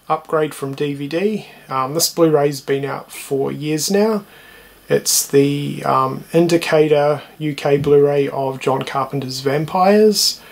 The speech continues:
Um, like I said, I've been wanting this for ages now, and yeah, picked it up for a good price. So happy to finally add this one into the collection.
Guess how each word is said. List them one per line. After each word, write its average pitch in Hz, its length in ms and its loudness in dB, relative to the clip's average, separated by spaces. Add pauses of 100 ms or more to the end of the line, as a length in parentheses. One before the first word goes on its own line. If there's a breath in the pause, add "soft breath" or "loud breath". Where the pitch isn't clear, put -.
(380 loud breath)
Um, 135 260 -2
like 143 240 -2
I 127 60 -6
said, 147 260 0
I've 143 160 2
been 143 200 0
wanting 139 260 -2
this - 240 -4
for 135 640 0
ages 156 400 0
now, 160 440 2
and 135 520 -8
yeah, 139 320 0
picked - 240 -6
it 139 40 2
up 135 160 0
for 147 140 2
a 139 40 4
good 139 220 -2
price. 208 560 2 (400 loud breath)
So 139 260 2
happy 147 300 0
to 139 180 -4
finally 139 560 0
add 127 160 -6
this - 280 -4
one 131 220 -4
into 135 280 -6
the 123 100 -6
collection. 208 640 2